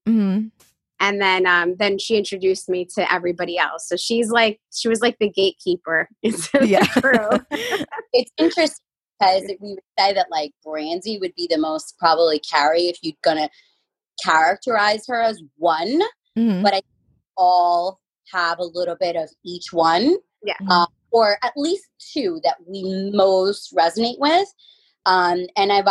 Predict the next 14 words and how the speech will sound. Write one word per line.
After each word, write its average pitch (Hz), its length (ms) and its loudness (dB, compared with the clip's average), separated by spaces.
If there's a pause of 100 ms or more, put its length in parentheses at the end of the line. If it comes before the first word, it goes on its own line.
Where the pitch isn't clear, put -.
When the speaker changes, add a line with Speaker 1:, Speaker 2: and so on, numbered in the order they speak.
(180)
Speaker 3:
I've 208 140 0
always 233 260 0
kind 208 200 -6
of 185 180 -6
looked 190 200 -4
at 185 80 -6
myself 180 420 -2
with 180 160 -6
regards 170 500 -6
to 202 100 -10 (120)
Carrie 202 540 2 (420)
in 208 160 2
that 190 280 2
way, 160 320 2